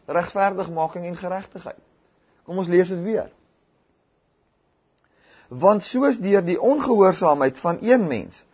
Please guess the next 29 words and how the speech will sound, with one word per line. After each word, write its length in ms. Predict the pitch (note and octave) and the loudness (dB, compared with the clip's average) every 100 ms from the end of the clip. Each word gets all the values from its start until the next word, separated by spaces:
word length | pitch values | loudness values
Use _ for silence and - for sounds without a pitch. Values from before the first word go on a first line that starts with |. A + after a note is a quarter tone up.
| _ - | _ -20
baie 540 | A#2 A2 G3 B3+ B3+ | 0 6 6 6 0
tot 200 | G#3+ F3+ | -2 -4
sondaars 500 | - G#3 G#3 G3 F3+ | -4 -4 0 0 0
gestel 400 | E3 - F#3+ D3 | -6 -6 -2 0
is, 160 | A2+ - _ _ | -2 -6 _ _
so 360 | - - C4+ | -14 -2 0
sal 240 | C4+ A#3 G3+ | 2 0 0
ook 260 | E3 D3+ C#3 | -2 -2 0
deur 160 | D3+ | 0
die 160 | C3+ C#3 | 0 -6
gehoorsaamheid 920 | - C4 C4+ A3 F#3 F#3 D#3 D3 C#3+ _ _ - | -2 0 4 2 2 -4 -4 -4 -8 _ _ -8
van 240 | C#3+ C3+ | -6 -2
die 320 | E3+ C4+ D3+ | 0 0 0
een 160 | C3 B2 _ _ | -2 -4 _ _
baie 680 | - A2+ F#3 G#3+ D3+ B2 C3 _ _ | -10 2 4 4 2 0 -4 _ _
tot 200 | - E3 | -6 -4
regverdiges 880 | D#3 C#3+ - F#3 F3+ F3 F3+ E3+ - _ _ _ - | -2 -2 -4 -4 -4 -4 -4 -6 -8 _ _ _ -12
gestel 580 | B2+ - C#3 B2+ B2+ | -12 -10 -8 -8 -8
word." 300 | G2+ F2+ _ _ _ _ _ _ _ | -12 -16 _ _ _ _ _ _ _
So 160 | - F3 | -6 -2
deur 280 | E3+ F#3 D3 | 0 0 0
die 140 | E3+ | -6
gehoorsaamheid 960 | - D#3+ E3+ C4 - C4 C4 C4 B3 - E3+ | -4 2 8 8 6 -2 0 -4 -6 -10 -6
van 240 | D3 C3+ | -6 -6
een 300 | G3+ A#3 A3+ E3 | -2 -2 0 -2
mens 340 | C3 A#2+ - _ _ A#2+ | -6 -8 -12 _ _ -10
word 240 | C3 B2+ | -8 -6
ons 220 | C3+ B2+ | -8 -8
geregverdig. 640 | C3+ A2+ A2 F2 C#2+ D2+ | -8 -10 -10 -16 -16 -18